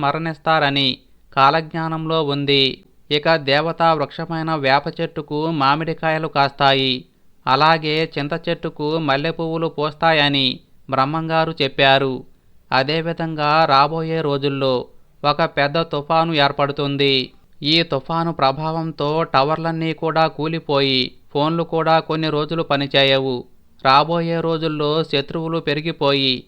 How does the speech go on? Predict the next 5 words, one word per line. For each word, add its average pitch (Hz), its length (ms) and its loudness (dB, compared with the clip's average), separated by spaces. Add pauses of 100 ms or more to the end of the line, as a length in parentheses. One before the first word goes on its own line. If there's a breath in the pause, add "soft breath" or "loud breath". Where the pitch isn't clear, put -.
(300)
ఒకరిపైన 165 580 0 (160)
ఒకరు 160 240 -4 (100)
చేతబడులు 160 640 0
చేసుకుంటూ 156 480 -4 (160)
ఉంటారు. 139 500 4